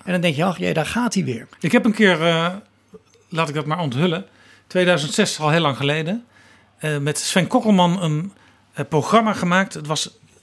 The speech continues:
Speaker 2: een week lang, eh, elke avond tussen zeven en acht. En daar was elke avond een lijsttrekker aanwezig. En 's middags speelde ik de lijsttrekker. Ik speelde een keer Mark Rutte.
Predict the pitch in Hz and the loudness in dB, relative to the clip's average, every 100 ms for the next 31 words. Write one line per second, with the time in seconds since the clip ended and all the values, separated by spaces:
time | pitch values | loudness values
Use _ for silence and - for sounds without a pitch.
0 | _ - 160 165 208 208 165 151 143 151 | _ -8 0 4 4 4 0 0 -2 -4
1 | 135 131 127 - - - - - 180 170 | -4 -6 -10 -16 -20 -20 -8 0 0 2
2 | 143 165 196 226 - - 131 131 135 165 | 0 2 0 -2 -6 -8 -6 -2 0 0
3 | 147 139 160 208 - - _ _ _ _ | -2 -6 -6 -8 -14 -20 _ _ _ _
4 | _ _ _ _ _ _ _ - 160 151 | _ _ _ _ _ _ _ -2 0 2
5 | 151 190 208 202 170 151 175 - 180 185 | 2 2 2 2 0 0 -2 -4 0 0
6 | 160 139 160 139 156 180 - 185 190 170 | 0 -6 -2 0 0 0 -2 -2 -2 -2
7 | 165 190 185 185 - _ - - _ - | -2 -2 -4 -8 -16 _ -20 -20 _ -6
8 | 143 170 226 214 - 170 - - 180 170 | -2 2 4 4 -2 -8 -6 -2 -2 -2
9 | 220 147 143 165 147 - 123 104 113 - | -4 -4 0 0 0 -2 -8 -10 -14 -16
10 | _ - _ _ _ _ _ - - 214 | _ -20 _ _ _ _ _ -12 2 2
11 | 185 160 170 160 147 143 190 247 | 4 0 0 2 2 2 0 0